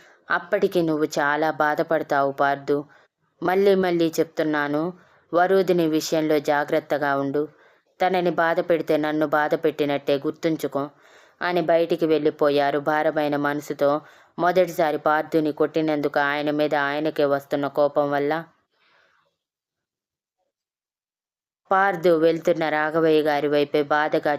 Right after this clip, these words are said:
చూస్తూ కింద కూర్చుండిపోతే, పార్థుని అలా చూసిన ఆదిత్య కంగారుగా, "అన్నయ్య" అంటూ పార్థు పక్కనే కూర్చొని పార్థు భుజం మీద చేయి వేసి, "నువ్వు చేసిన పని కరెక్ట్ అని నీకు అనిపిస్తుందా?"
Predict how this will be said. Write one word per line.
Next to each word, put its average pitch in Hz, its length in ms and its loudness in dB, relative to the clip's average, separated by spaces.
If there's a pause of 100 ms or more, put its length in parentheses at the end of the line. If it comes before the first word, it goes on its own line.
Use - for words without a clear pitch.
చూస్తూ 147 300 -2
కింద 156 260 -2
కూర్చుండిపోతే, 151 1000 0 (400)
పార్థుని 180 540 2
అలా 147 260 0
చూసిన 156 380 -2
ఆదిత్య 151 520 -2
కంగారుగా, 151 640 0
"అన్నయ్య" 151 460 -2
అంటూ 147 500 -2 (440)
పార్థు 180 420 0
పక్కనే 160 500 -4
కూర్చొని 156 480 -4
పార్థు 160 440 0
భుజం 160 420 -2
మీద 156 180 -2 (420)
చేయి 175 220 2
వేసి, 156 540 -2 (460)
"నువ్వు 185 280 0 (120)
చేసిన 175 260 -2
పని 165 260 -4
కరెక్ట్ 165 400 -4
అని 156 220 -2
నీకు 151 260 -4
అనిపిస్తుందా?" 147 1000 -4